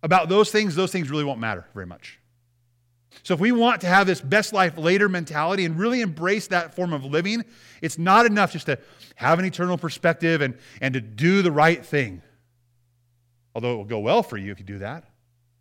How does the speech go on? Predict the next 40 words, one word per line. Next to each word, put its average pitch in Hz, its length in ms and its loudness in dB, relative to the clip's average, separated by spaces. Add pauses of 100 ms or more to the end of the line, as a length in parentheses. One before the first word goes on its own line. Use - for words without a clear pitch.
(480)
it's - 100 -16
not 170 160 0
enough. 202 480 -4 (800)
What 170 140 0
it 180 60 -12
takes 190 280 -2
is, 151 140 -8 (260)
is 139 100 -12
from 180 220 -4
the 151 60 -6
heart, - 720 -2 (960)
hoping 208 500 4
in 120 180 -4
and 151 260 -6
knowing 208 440 4
that 135 180 -6
your 214 300 0
trust 185 580 -2
can 156 160 -8
be 147 420 -2 (240)
in 127 100 -8
the 123 60 -6
hope 160 400 -2 (200)
of 117 80 -8
the 113 80 -10
gospel 131 480 -4
of 110 80 -10
Jesus 101 400 -12
Christ. - 500 -20 (720)
So 160 140 -4
what 160 120 0
does 131 100 -4
Paul 156 240 -4
say? 196 140 0
"I'm 139 100 0
praying 220 380 -2
for 196 100 -6
you 190 160 0
that 165 140 2
you 156 140 -2